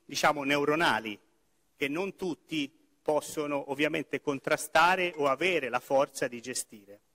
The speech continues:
Anche di questo ci dobbiamo, eh, occupare, come ci dobbiamo occupare del lato positivo dell'intelligenza artificiale, quindi di attrarre ricerca,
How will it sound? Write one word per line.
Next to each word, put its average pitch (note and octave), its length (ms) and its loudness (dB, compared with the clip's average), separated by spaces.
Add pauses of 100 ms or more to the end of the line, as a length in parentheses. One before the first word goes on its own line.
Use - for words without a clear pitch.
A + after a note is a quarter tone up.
(360)
Anche F3+ 280 2
di E3+ 100 -4
questo - 340 -4
ci - 120 -14
dobbiamo, A2+ 640 -8
eh, A#2+ 160 -4
occupare, A#2+ 600 -6
come C4+ 200 -2
ci - 100 -12
dobbiamo A3+ 340 -4
occupare G#3 400 0
del E3 120 -2
lato C#3+ 320 2
positivo C3+ 600 -4
dell'intelligenza A2 640 -10
artificiale, A2+ 560 -8
quindi F#3 260 -2
di C3+ 240 -4 (260)
attrarre C3 460 2
ricerca, F3+ 580 -4